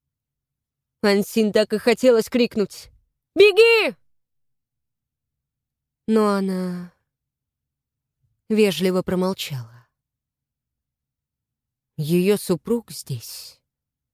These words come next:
старший. Пусть сам решает,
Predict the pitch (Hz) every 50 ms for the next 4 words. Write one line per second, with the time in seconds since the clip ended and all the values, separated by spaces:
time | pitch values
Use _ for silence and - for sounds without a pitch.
0 | _ _ - - - - - 214 208 208 185 - - - - 123 113 _ _ _
1 | _ _ _ _ _ _ _ _ _ _ _ _ _ _ _ _ _ _ _ _
2 | _ _ _ _ _ _ _ _ _ _ _ _ _ _ _ _ _ _ 311 302
3 | 262 - - - - - - - 226 196 160 143 123 127 - - - 190 202 190
4 | 156 - _ _ _ _